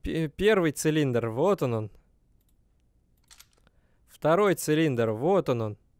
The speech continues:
Третий цилиндр, вот он он. Четвертый цилиндр где? Это шестой.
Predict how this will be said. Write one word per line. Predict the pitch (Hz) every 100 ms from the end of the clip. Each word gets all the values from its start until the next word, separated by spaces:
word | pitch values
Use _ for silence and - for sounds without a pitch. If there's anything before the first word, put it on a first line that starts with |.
| _ _ - - _ _ _ _ _ _ _
Третий | 151 196 190 147
цилиндр, | - 156 165 139 120 110
вот | 107 165 170
он | 139 117
он. | 107 101 _ _ _ _ _ _
Четвертый | - 147 185 202 175 151
цилиндр | 139 151 160 147 120 113
где? | 113 135 135 104 _ _ _ _ _ _ _ _ _ _ _ _ _ _ _ _ _
Это | 139
шестой. | - 160 - 127 110